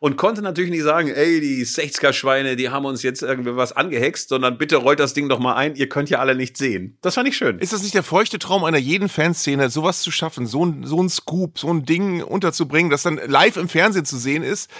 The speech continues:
Speaker 2: Dann m-, müssen sie wirklich verschämt gucken, wie sie das reparieren bei den Bayern. Mehr geht doch eigentlich gar nicht, was du, was du dem, dem Re-, Erzrivalen reinwürgen kannst.
Speaker 1: Nein, das muss man wirklich sagen, das ist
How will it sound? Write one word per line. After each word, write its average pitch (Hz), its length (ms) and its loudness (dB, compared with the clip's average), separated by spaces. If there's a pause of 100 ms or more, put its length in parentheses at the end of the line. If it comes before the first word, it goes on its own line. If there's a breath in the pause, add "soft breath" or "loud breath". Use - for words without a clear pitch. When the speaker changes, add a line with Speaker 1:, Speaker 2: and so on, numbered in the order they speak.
(220 loud breath)
Speaker 2:
Dann 165 140 4
m-, 147 420 -4
müssen 196 280 0
sie 170 320 2
wirklich 180 340 -4
verschämt 196 520 -2
gucken, 220 280 -4
wie 180 40 -4
sie 175 80 -4
das 165 160 -2
reparieren 185 420 -2
bei 143 80 2
den 127 180 0
Bayern. 131 340 -2 (380 loud breath)
Mehr 175 200 4
geht 240 180 0
doch 254 140 0
eigentlich 123 280 0
gar 113 160 -4
nicht, 113 140 -8
was 123 120 -8
du, 120 180 -6
was 127 140 -2
du 127 60 -6
dem, 127 220 -4
dem 127 300 0
Re-, 147 300 -2
Erzrivalen 139 500 4
reinwürgen 123 500 0
kannst. 117 240 -6
Speaker 1:
Nein, 180 160 4
das - 100 -4
muss 208 140 2
man 185 140 4
wirklich 185 200 -2
sagen, 175 200 0
das 147 100 -2
ist 170 180 -6